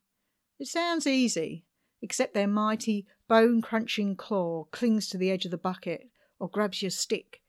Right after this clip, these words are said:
crushing it to splinters. Their beautiful blue tin shell turns vivid red once cooked. With two males, we were happy.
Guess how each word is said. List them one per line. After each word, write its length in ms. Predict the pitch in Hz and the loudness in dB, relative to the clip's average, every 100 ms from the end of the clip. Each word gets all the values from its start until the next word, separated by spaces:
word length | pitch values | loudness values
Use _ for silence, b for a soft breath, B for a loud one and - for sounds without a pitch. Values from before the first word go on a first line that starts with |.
| _ _ | _ _
crushing 420 | - 294 - 185 | -6 -4 -2 -4
it 140 | - | -6
to 80 | - | -10
splinters. 720 | - - 196 185 165 151 - - _ _ _ _ _ _ _ - | -12 -6 -4 -4 -6 -8 -10 -14 _ _ _ _ _ _ _ -6
Their 160 | 196 | -4
beautiful 560 | 185 214 240 226 233 214 | 2 2 2 2 2 2
blue 300 | 196 208 214 | 2 2 2
tin 300 | 208 226 208 | 2 2 2
shell 500 | 196 - 214 175 160 | 0 -2 -2 -2 -6
turns 360 | - 180 170 - | -6 -6 -6 -4
vivid 380 | 202 185 185 | -2 0 -4
red 420 | 202 202 190 151 - _ - | -4 -4 -2 -4 -8 _ -10
once 320 | 170 165 - | -10 -8 -14
cooked. 500 | - 170 - - - _ _ _ _ - | -10 -10 -10 -14 -20 _ _ _ _ -8
With 120 | 185 | -6
two 220 | - 220 | 0 0
males, 500 | 196 190 156 147 160 - | 0 -2 -2 -4 -8 -6
we 140 | 165 | -6
were 80 | 147 | -6
happy. 460 | 165 156 151 160 | -10 -8 -8 -10